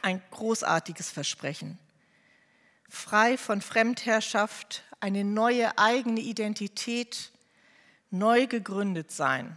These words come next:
Was für ein Versprechen für die Menschen damals. Und über diesen König lesen wir dann weiter. „Seht, euer König kommt zu euch rechtmäßig.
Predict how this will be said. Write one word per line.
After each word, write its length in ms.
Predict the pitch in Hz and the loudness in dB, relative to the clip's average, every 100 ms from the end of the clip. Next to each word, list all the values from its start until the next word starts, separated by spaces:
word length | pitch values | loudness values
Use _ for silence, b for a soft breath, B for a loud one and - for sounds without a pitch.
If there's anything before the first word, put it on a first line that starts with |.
| - | -4
Was 280 | 196 247 - | 0 0 0
für 140 | 233 | -2
ein 140 | 208 220 | -2 -2
Versprechen 640 | 202 - - 220 240 240 | -4 -8 -2 -2 -2 -4
für 120 | - | -6
die 120 | 208 202 | -6 -4
Menschen 420 | 208 220 - 190 | -4 -4 -6 -6
damals. 720 | 185 170 143 147 - - - _ _ _ _ _ _ _ _ _ _ _ _ _ _ _ _ _ _ _ _ _ _ _ _ _ _ _ _ _ _ _ _ _ _ _ _ _ _ _ _ _ _ _ _ _ _ _ _ _ | -4 -4 -6 -10 -10 -12 -16 _ _ _ _ _ _ _ _ _ _ _ _ _ _ _ _ _ _ _ _ _ _ _ _ _ _ _ _ _ _ _ _ _ _ _ _ _ _ _ _ _ _ _ _ _ _ _ _ _
Und 220 | 196 175 | -8 -2
über 160 | 208 214 | 2 2
diesen 340 | 226 226 220 | 2 -2 -2
König 400 | - 233 226 214 | 0 0 0 0
lesen 320 | 214 208 202 | -2 -2 -2
wir 80 | 190 | 0
dann 220 | 190 190 | -2 2
weiter. 560 | 196 214 - 277 240 247 B B B B B B | 4 4 4 2 2 2 B B B B B B
„Seht, 300 | - 233 269 | -4 2 4
euer 240 | 233 247 233 | 6 6 6
König 500 | - 285 339 302 - | 2 -2 0 -4 0
kommt 300 | 262 277 - | 2 2 -2
zu 180 | - 196 | 0 4
euch 300 | 240 - 233 | 4 4 2
rechtmäßig. 1120 | 262 - - 240 196 160 - 151 139 - | 2 2 -4 -2 0 -2 -4 -6 -8 -10